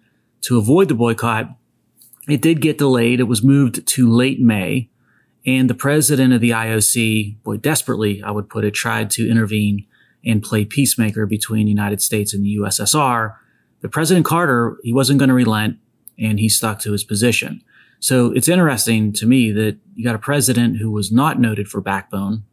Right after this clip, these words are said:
Jimmy Carter, but he definitely showed some here in this historic instance. Now, the I O C, they threw a fit. It said, here's a quote from them, "Pressures by the U S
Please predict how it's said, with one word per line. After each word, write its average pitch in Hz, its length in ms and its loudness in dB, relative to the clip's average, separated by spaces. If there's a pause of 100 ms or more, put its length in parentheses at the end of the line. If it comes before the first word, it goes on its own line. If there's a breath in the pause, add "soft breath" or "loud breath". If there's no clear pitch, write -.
Jimmy 101 240 -4
Carter, 110 480 -2 (440 soft breath)
but 113 100 -2
he 117 100 2
definitely 120 360 0
showed 110 320 0
some 104 400 -2
here 104 520 -4
in 98 200 -6
this 98 220 -6
historic 101 540 -4
instance. - 680 -2 (580 soft breath)
Now, 120 100 -2
the 123 120 2
I 165 160 -2
O 156 80 2
C, 151 240 0
they 139 160 0
threw 135 320 2
a 151 60 0
fit. 101 360 -4 (540)
It 117 140 -2
said, 123 320 0
here's 117 180 0
a 123 60 -2
quote 123 260 0
from 101 160 -2
them, 98 280 -4 (340 soft breath)
"Pressures 151 400 -2
by 139 160 -2
the 117 100 0
U 147 220 4
S 110 340 -2